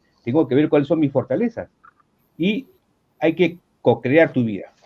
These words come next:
Entonces, lo que la, en, en la semana pasada, Freddy explicó que él es un ingeniero, él es un ingeniero, y sin embargo ahora está dedicado a la parte del internet.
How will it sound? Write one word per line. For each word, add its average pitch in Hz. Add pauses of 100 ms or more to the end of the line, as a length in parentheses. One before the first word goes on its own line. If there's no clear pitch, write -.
(420)
Entonces, 196
lo 123
que 123 (380)
la, 127
en, 120
en 117
la 113
semana 196
pasada, 170 (680)
Freddy 170
explicó 175
que 143
él 175
es 185
un 220
ingeniero, 143 (420)
él 131
es 139
un 165
ingeniero, 123 (560)
y 117
sin 113
embargo 170
ahora 175
está 175
dedicado 165
a 156
la 123
parte 160
del 139
internet. 120